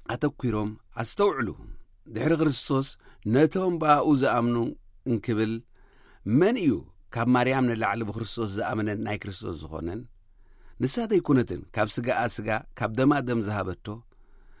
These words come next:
ንሳ ዘይኮነትን ወሊዳ ሓቒፋ ዘዕበየቶ? ኢየሱስ ኣማንኤል እውን ይበሃል እዩ። እዚ ኸዓ እግዚኣብሔር ምሳና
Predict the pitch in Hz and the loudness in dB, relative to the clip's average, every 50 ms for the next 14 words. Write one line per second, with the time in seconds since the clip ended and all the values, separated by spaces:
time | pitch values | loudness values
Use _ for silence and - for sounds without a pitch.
0 | - - - 127 143 139 - 240 240 240 208 - - 151 143 131 113 120 101 76 | -20 -6 0 0 2 2 2 2 2 2 2 4 6 6 6 6 4 2 -4 -6
1 | - _ - 104 113 120 127 120 110 120 131 139 - - 113 117 - 123 98 117 | -8 _ -4 -2 0 2 2 0 0 -2 -6 -8 -4 -2 -2 -2 -2 -4 -4 -2
2 | 117 107 101 98 92 95 98 87 80 - - - 117 120 131 - - - - - | -4 -2 -4 -4 -4 -4 -4 -4 -4 -6 -8 -10 -10 -10 -10 -14 -20 -20 -20 -20
3 | - - _ - - - - - - - - - - - - - _ - - 113 | -20 -20 _ -20 -20 -20 -20 -20 -20 -20 -20 -20 -20 -20 -20 -20 _ -6 0 6
4 | 127 147 160 156 147 165 156 147 - - - 147 147 160 151 147 - 156 156 151 | 8 8 8 8 8 4 2 2 0 -2 0 2 2 4 2 2 2 2 4 6
5 | 147 147 143 135 131 135 139 131 101 82 67 - - - - - - - - - | 6 6 4 4 0 -2 -2 -2 -2 -4 -6 -12 -16 -20 -20 -20 -20 -20 -8 -2
6 | - 135 123 131 123 117 123 120 107 104 120 110 110 110 110 110 104 107 101 113 | 0 0 2 2 0 0 -2 -2 -2 -2 0 0 0 0 0 0 -2 -4 -4 -2
7 | 110 120 | -2 0